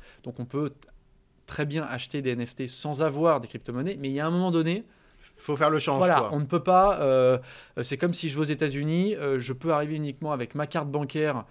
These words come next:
Speaker 2: Hmm.
Speaker 1: et mes euros, mais à un moment donné,
Speaker 2: Faut
Speaker 1: je
Speaker 2: que
Speaker 1: vais
Speaker 2: je,
Speaker 1: payer
Speaker 2: faut
Speaker 1: en
Speaker 2: que j'ai du
Speaker 1: dollars.
Speaker 2: dollar.
Speaker 1: Voilà.
Speaker 2: Donc j'achète du dollar et je vais, euh,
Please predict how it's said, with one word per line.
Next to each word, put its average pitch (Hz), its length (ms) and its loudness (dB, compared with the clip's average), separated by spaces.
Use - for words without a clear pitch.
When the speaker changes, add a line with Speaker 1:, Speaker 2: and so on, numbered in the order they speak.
Speaker 2:
Hmm. 131 120 -6
Speaker 1:
et 156 60 0
mes 156 120 2
euros, 139 460 4
mais 135 100 -2
à 127 60 0
un 135 40 -2
moment 156 220 -2
donné, 156 240 -2
Speaker 2:
Faut 139 40 0
Speaker 1:
je 135 40 0
Speaker 2:
que - 20 -4
Speaker 1:
vais 147 60 -2
Speaker 2:
je, 131 60 -6
Speaker 1:
payer 160 160 2
Speaker 2:
faut - 20 2
Speaker 1:
en 160 40 2
Speaker 2:
que - 20 0
j'ai 143 60 2
du - 20 4
Speaker 1:
dollars. 131 120 4
Speaker 2:
dollar. 110 260 0
Speaker 1:
Voilà. 120 140 -4
Speaker 2:
Donc 110 60 -10
j'achète 135 280 -2
du 123 80 -6
dollar 120 340 0
et 110 40 -6
je 104 80 -12
vais, 107 160 -8
euh, 98 300 -8